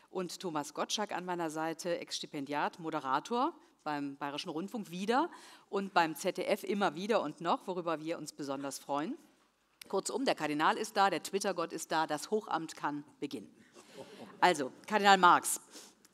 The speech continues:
fünfzig ist ja das neue dreißig, sagt man so. Da ist man in der Regel, also die meisten jedenfalls, sportlich fit. Man hat die Smartwatch und so. Und wenn man das mal so aufs I F P überträgt, die haben sich, glaube ich, auch ganz, ganz gut gehalten, fit gehalten,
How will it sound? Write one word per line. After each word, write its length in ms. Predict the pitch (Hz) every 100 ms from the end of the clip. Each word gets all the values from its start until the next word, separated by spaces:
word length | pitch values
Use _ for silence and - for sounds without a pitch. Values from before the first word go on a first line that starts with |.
| _
fünfzig 540 | - 269 330 - 254 254
ist 120 | 226
ja 80 | 208
das 120 | 190
neue 240 | 190 196
dreißig, 500 | 185 165 226 - 143
sagt 240 | 170 151 175
man 160 | 156
so. 240 | 147 175 233
Da 80 |
ist 220 | 185 185 190
man 160 | 175
in 100 | 147
der 180 | 165 160
Regel, 360 | 175 202 175 156
also 160 | 156
die 80 | 147
meisten 360 | 147 156 - 170
jedenfalls, 540 | 160 160 165 147 -
sportlich 380 | - 180 190 -
fit. 420 | 233 226 - - - - - - _ -
Man 140 | 165
hat 120 | 185
die 60 | 196
Smartwatch 720 | - 190 196 196 190 196 208
und 160 | 185 175
so. 220 | 190 190
Und 380 | 190 - - 175
wenn 100 | 185
man 80 |
das 120 | 180 208
mal 120 | 175
so 100 | 170
aufs 140 | 165
I 340 | - 175 - 196
F 140 | -
P 180 | 196 214
überträgt, 540 | 156 190 - 185 185
die 80 | 175
haben 100 | 180
sich, 140 | 160
glaube 160 | 180 160
ich, 80 | 117
auch 80 | 160
ganz, 420 | 165 170 - -
ganz 180 | 160 160
gut 220 | - 196
gehalten, 560 | - 190 190 185 185 175 165
fit 240 | - 220 -
gehalten, 600 | 190 175 175 175 180